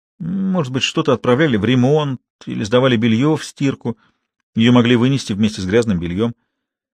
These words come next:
«Я всё стираю сама», сказала Унда. «У нас в подвале есть прачечная». «А его друзья не могли взять её с собой?» «Нет, у него долго была простуда, и к нему никто не приходил в гости», сказала Унда.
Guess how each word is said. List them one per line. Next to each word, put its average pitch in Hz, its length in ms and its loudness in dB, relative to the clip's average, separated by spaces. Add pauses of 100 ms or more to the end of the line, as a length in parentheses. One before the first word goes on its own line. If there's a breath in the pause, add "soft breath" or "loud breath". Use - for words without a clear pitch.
(720)
«Я 123 200 0
всё 180 280 0
стираю 135 360 0
сама», 127 360 0
сказала 92 340 -6
Унда. 85 320 -10 (240)
«У 123 60 -2
нас 131 180 2
в - 60 -20
подвале 147 420 0
есть 135 160 -4
прачечная». 95 560 -4 (1040)
«А 107 120 0
его 139 120 6
друзья 156 320 4
не 107 100 6
могли 151 240 2
взять 143 220 -2
её 92 120 -6
с - 40 -10
собой?» 98 340 -4 (640)
«Нет, 139 640 0
у 127 100 -4
него 139 220 4
долго 143 300 4
была 139 180 2
простуда, 143 460 -2
и 110 60 0
к - 60 -6
нему 131 200 2
никто 151 240 -2
не 160 80 0
приходил 127 380 -2
в 110 60 -8
гости», 110 440 -6
сказала 101 380 -2
Унда. 92 280 -4